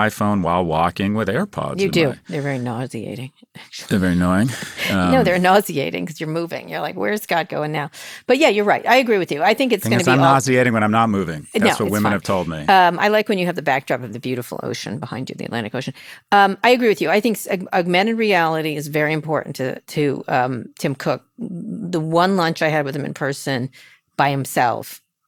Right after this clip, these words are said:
Speaker 2: all he talked about was two things. I think it was Alabama football, of which I tuned out completely,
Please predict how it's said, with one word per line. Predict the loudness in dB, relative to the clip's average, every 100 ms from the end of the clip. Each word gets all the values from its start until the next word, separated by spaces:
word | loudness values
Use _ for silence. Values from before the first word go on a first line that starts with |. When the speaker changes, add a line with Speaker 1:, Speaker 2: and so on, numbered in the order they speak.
| _ -2
Speaker 2:
all | 2
he | 2
talked | 0 -4 -4
about | -4 -4
was | -4 -8
two | -10
things. | -6 -6 -6 -10 -18 _ _ _ _ _ _ _ _ _
I | -4
think | -4
it |
was | -4 -4
Alabama | -4 0 0 0
football, | -2 -6 -4 -6 -6 -8
of | -8
which | -6 -4
I | -4
tuned | -4 -2 0
out | -2 -2
completely, | -10 -8 -10 -6 -6 -6